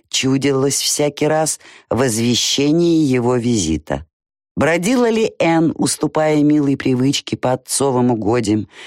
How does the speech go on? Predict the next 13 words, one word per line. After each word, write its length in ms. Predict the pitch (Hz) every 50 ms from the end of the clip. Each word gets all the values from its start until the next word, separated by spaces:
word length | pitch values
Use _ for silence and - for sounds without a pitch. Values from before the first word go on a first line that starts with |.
| - - _
навещала 540 | - 107 127 127 139 135 - 180 208 220 202
ли 180 | 190 185 180 165
в 60 | 147
деревне 480 | 139 143 143 147 147 143 131 139 131
больных, 640 | 135 123 120 113 110 107 113 120 127 131 - - - - _ - _ _
воротясь, 760 | 98 120 131 131 131 131 - - 170 180 190 196 - - - - - - - -
она 180 | - 135 151
всякий 380 | 151 - - 196 190 - 165 170
раз 260 | 165 165 160 147 127
ждала, 600 | - 120 107 127 120 120 127 151 175 190 180 170 - _
что 240 | _ - - - 135
застанет 600 | 117 110 131 123 - - 131 120 117 110 98 -
его, 500 | - 90 90 87 87 117 165 196 185 -